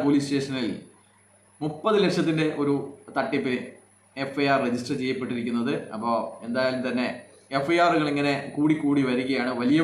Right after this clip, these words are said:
വലിയ നിക്ഷേപകർ ഒക്കെ മുന്നോട്ട് വരികയാണ് എന്നുള്ളതാണ് കാണാൻ സാധിക്കുന്നത്. ഈ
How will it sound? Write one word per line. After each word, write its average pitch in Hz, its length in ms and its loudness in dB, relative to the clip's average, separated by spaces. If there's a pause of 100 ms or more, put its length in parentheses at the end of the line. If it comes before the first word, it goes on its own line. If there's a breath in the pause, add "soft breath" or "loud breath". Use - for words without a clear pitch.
വലിയ 160 160 4 (100)
നിക്ഷേപകർ 135 500 0 (840 loud breath)
ഒക്കെ 160 260 2 (800)
മുന്നോട്ട് 170 440 4
വരികയാണ് 123 480 2 (960)
എന്നുള്ളതാണ് 135 460 2 (100)
കാണാൻ 127 200 2 (120)
സാധിക്കുന്നത്. 120 500 -2 (120)
ഈ - 20 -4